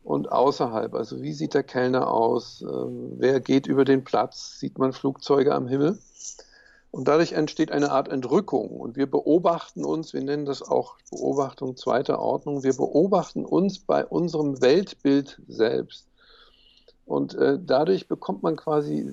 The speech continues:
die Prognose wieder zurückgegeben. Also meine Leser haben offensichtlich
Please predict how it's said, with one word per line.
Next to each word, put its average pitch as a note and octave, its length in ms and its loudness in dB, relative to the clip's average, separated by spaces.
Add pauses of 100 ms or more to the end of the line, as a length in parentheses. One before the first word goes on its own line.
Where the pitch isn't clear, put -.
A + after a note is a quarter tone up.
(160)
die - 80 -4
Prognose D3 520 2
wieder D3 320 2
zurückgegeben. - 1160 2
Also A#2+ 220 0
meine C3 220 6
Leser D3+ 320 4
haben D3+ 140 -2
offensichtlich - 680 -6